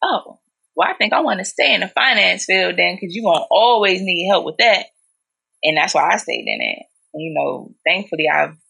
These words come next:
been able to have a career in it as well. I was able to do something with my motherfucking degree, you know, that was also a blessing as well, to actually still be motivated and also still like what I went to school for.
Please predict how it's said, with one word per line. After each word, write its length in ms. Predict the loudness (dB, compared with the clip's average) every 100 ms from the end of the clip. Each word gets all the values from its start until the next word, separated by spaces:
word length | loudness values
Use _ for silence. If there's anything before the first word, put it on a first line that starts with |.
| -6
been 140 | -4
able 220 | -4 -8 -10 -10
to 360 | -10 -10 -14 -16 -4
have 140 | -2
a 60 | -2
career 400 | -10 -4 0 2
in 180 | 2 -2
it 120 | -6 -8
as 60 | -2
well. 560 | 2 2 2 -4 -10 _ _ _
I 20 | 0
was 80 | 0
able 120 | -2
to 120 | -2
do 300 | 2 4 2
something 460 | 2 0 0 -2 0
with 140 | -2
my 100 | 0
motherfucking 540 | 2 2 2 0 -2 -4
degree, 420 | -4 -4 -4 -6 -8
you 140 | -8 -2
know, 300 | 0 0 2
that 160 | 2 2
was 120 | 2
also 360 | 2 2 0 -6
a 120 | -4
blessing 380 | -4 -4 -8 -12
as 120 | -8
well, 280 | -6 -4 -6
to 100 | -4 -2
actually 280 | -2 -4
still 540 | -10 -4 -4 -4 -8 -12 _ _ _ _ _ _ _ _ _ _ _ _ _ -10
be 320 | -2 -2 0 0
motivated 600 | 2 2 2 0 0 -2
and 160 | -4 0
also 300 | 0 0 -2
still 360 | -4 0 0 2
like 260 | 0 2
what 100 | 2
I 80 | 2
went 160 | -2 -8
to 40 |
school 360 | -8 -6 -8 -12
for. 360 | -14 -14 -16